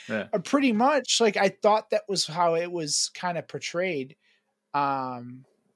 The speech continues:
Speaker 2: right? Like, im-, imagine it, dude. Like, you're sitting at a table for di-, and he just disappears. Right? And then he goes and,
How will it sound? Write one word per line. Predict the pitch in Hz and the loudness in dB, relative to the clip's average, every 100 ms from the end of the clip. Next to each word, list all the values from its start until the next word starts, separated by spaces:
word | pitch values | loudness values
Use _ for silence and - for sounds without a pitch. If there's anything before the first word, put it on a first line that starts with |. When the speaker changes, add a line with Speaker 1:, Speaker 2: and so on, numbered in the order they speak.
| _ _ _ _ _ _ _ _ _ _ _ _ | _ _ _ _ _ _ _ _ _ _ _ _
Speaker 2:
right? | 160 156 147 165 269 - | -10 -2 0 0 -2 -8
Like, | 170 165 151 - - - - - _ | -2 -2 -2 -6 -20 -20 -20 -20 _
im-, | 233 - _ _ _ _ - | -14 -14 _ _ _ _ 0
imagine | 233 339 311 156 120 | 2 2 2 0 -2
it, | - | -6
dude. | 139 170 - | -4 -4 2
Like, | 196 175 - _ | 0 0 -12 _
you're | 196 | 0
sitting | 190 254 247 233 | 2 2 0 -2
at | 185 | -2
a | |
table | - 185 190 139 160 - _ _ _ _ | 0 0 0 0 -2 -6 _ _ _ _
for | - 147 | -16 -14
di-, | - 190 - _ _ - | -4 -4 -4 _ _ -6
and | 160 | -4
he | 175 | -4
just | 151 139 - _ _ _ _ _ - | -6 -8 -12 _ _ _ _ _ -6
disappears. | 143 - - 127 - - - _ _ _ _ _ _ _ _ _ _ - | -4 -4 -6 -10 -10 -16 -16 _ _ _ _ _ _ _ _ _ _ -4
Right? | 156 160 | -2 -2
And | 170 165 | -2 -2
then | |
he | 165 | -4
goes | 151 151 147 143 | 0 0 0 -2
and, | 139 | -6